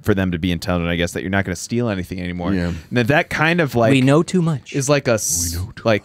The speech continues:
Speaker 2: much.
Speaker 1: you make, it's making a, not really an overt statement, it was like, you're more human when you're that kind of per-, like,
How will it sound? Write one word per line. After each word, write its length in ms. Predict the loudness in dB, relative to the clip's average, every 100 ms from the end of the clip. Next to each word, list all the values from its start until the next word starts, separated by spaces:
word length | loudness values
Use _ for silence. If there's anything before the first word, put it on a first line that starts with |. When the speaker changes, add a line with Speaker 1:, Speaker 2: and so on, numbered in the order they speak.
| -6
Speaker 2:
much. 140 | -20 -20 _ _
Speaker 1:
you 240 | -6 0 2
make, 320 | 4 2 0 _ _ _ _ _ _ -6
it's 160 | -6 0
making 360 | 0 2 2 4
a, 300 | 4 2 0 _
not 480 | -18 -8 -2 0 0
really 280 | 2 2 4
an 80 | 2
overt 320 | 2 0 0
statement, 300 | 0 2 2
it 20 |
was 160 | 0 0
like, 240 | -2 -4
you're 200 | -4 0
more 260 | 2 4 2
human 640 | 2 2 4 4 2 -2 -2
when 160 | 0
you're 140 | 2 -2
that 300 | 0 0 0
kind 160 | -2 -2
of 100 | -2
per-, 160 | -2 0
like, 220 | -2 -2